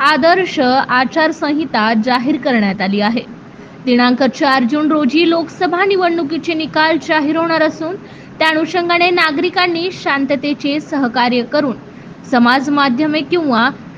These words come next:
सार्वजनिक ठिकाणी सामाजिक तेढ निर्माण होईल अशा पोस्ट टाकू नये किंवा वक्तव्य करू नये, असे आवाहन बुलढाणा जिल्ह्यातील जानेफळ पोलिसांच्या वतीने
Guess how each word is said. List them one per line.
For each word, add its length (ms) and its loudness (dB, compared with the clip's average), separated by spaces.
सार्वजनिक 640 2
ठिकाणी 360 -2
सामाजिक 580 0
तेढ 280 4
निर्माण 420 2
होईल 280 0
अशा 260 0
पोस्ट 520 -2
टाकू 300 0
नये 200 2
किंवा 380 6
वक्तव्य 600 2
करू 220 4
नये, 220 2
असे 220 0
आवाहन 520 4
बुलढाणा 400 2
जिल्ह्यातील 640 2
जानेफळ 480 0
पोलिसांच्या 680 0
वतीने 480 0